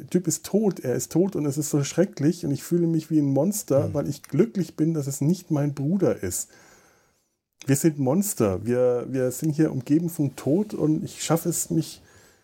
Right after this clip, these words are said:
Speaker 1: glücklich zu fühlen, weil der Falsche gestorben ist,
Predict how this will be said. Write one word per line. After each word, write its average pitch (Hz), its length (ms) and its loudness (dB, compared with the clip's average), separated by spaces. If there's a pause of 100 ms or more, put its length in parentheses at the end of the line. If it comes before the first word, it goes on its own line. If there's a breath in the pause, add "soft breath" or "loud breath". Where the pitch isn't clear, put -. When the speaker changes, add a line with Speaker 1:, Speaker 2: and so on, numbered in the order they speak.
(120)
Speaker 1:
glücklich 190 420 0
zu - 120 -10
fühlen, 95 600 0
weil 123 120 2
der 139 120 2
Falsche 139 560 0 (240)
gestorben 92 560 -2 (100)
ist, - 320 -14